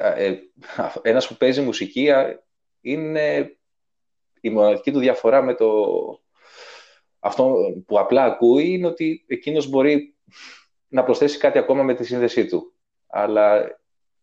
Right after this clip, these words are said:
οι φανατικοί, ε, ο-, οπαδοί, ακροατές της metal μουσικής είναι το ίδιο με αυτούς που συνθέτουν.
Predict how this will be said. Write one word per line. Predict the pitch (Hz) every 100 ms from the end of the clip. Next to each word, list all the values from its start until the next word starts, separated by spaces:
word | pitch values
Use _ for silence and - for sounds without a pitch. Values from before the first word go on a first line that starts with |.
| _
οι | - 107
φανατικοί, | - 107 98 98 -
ε, | 151 139 127 110
ο-, | 104 104 -
οπαδοί, | 104 92 92 131
ακροατές | 113 104 98 131 131 -
της | 92 -
metal | 113 113
μουσικής | 107 92 82 127 139 139
είναι | 147 165 156 _ _
το | 151 131
ίδιο | 139 156
με |
αυτούς | 131 -
που | -
συνθέτουν. | 123 - 95 62 -